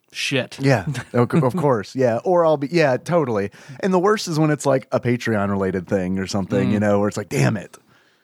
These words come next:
Speaker 1: Like, I'm just, I'm mad. Last week I mentioned a bunch of people that I would watch stream, you know, when I talk, we talked about Hades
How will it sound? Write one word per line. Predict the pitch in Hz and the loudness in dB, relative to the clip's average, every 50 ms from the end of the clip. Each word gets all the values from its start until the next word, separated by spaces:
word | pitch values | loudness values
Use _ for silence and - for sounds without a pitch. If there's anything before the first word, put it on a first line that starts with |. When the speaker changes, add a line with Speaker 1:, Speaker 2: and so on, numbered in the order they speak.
| _ _ - - - - | _ _ -20 -18 -10 -6
Speaker 1:
Like, | 131 135 - | -6 -4 -2
I'm | 139 147 180 202 | 0 0 0 -2
just, | - 165 131 - - _ _ - _ _ - | -2 -6 -6 -8 -12 _ _ -20 _ _ -6
I'm | 131 156 175 190 | -2 0 0 2
mad. | 175 151 147 147 135 131 | 2 2 0 0 -2 0
Last | 139 151 165 - - | 0 0 0 -2 -4
week | 151 139 127 | -6 -2 0
I | 127 131 | 0 0
mentioned | 131 131 131 127 - 127 127 123 | 0 -2 -4 -4 -4 -4 -4 -4
a | 85 - 131 127 | -4 -4 -6 -6
bunch | 120 - 139 139 131 | -4 -2 -4 -4 -4
of | - | -4
people | 135 131 123 127 | -6 -6 -4 0
that | 123 120 120 120 120 | 0 2 2 2 2
I | |
would | 123 127 123 | 0 -2 -2
watch | 117 117 123 113 - - | 0 -2 -2 -2 -4 -8
stream, | - - - 135 143 165 175 143 113 113 120 - _ _ _ _ - | -10 -8 -6 -4 -2 0 0 0 -2 -2 -6 -8 _ _ _ _ -8
you | - 139 131 | -4 -4 -2
know, | 127 120 117 117 - | 0 0 -2 -4 -4
when | - 135 | -4 -4
I | 127 | -2
talk, | 123 131 127 | -2 -2 -4
we | 127 135 143 | -4 -4 -2
talked | 139 151 139 | 2 2 2
about | 127 120 110 | 2 0 -6
Hades | - 127 135 127 117 104 104 104 - - | -4 -6 -6 -6 -6 -10 -12 -14 -14 -16